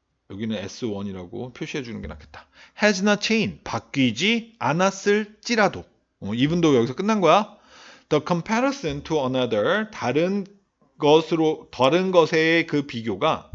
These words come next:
makes the situation unfair, 그 상황을 공정하지 않게 만든다.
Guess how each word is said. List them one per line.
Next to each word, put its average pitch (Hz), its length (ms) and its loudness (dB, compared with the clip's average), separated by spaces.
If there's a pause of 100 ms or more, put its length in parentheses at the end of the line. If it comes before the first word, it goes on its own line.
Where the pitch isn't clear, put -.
(360)
makes 151 320 2
the 208 100 0
situation 202 840 -4
unfair, 120 640 -2 (560)
그 123 180 0
상황을 165 760 0 (540)
공정하지 190 720 4
않게 120 460 -2
만든다. 117 560 -6